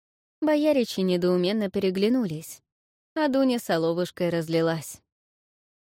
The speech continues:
"Сила-то, она не только в бою видна, а в умелых руках и умной головушке.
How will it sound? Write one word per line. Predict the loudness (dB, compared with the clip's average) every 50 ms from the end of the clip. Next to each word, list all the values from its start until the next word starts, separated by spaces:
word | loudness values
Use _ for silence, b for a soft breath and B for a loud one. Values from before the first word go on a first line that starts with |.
| _ _ _ _ _ _ _ _ _
"Сила-то, | -18 -4 0 2 2 4 4 4 4 2 2 0 -4 -4 -6 -10 -14 _ _ _ -2
она | 0 2 4 4 4
не | 4 4 4
только | 6 4 4 4 4 2 2 4
в | 6
бою | 6 6 6 6 6 6 6
видна, | 6 6 4 2 0 -2 -4 -8 _ _ _ _ _ _ _ _ _
а | 2 4
в | 6
умелых | 6 6 6 6 6 6 6 6 4
руках | 4 4 4 4 2 0 0 0 0 0
и | 2
умной | 4 4 4 4 4 4 4
головушке. | 6 6 6 6 6 4 2 0 -2 -4 -6 -6 -8 -8 -8 -10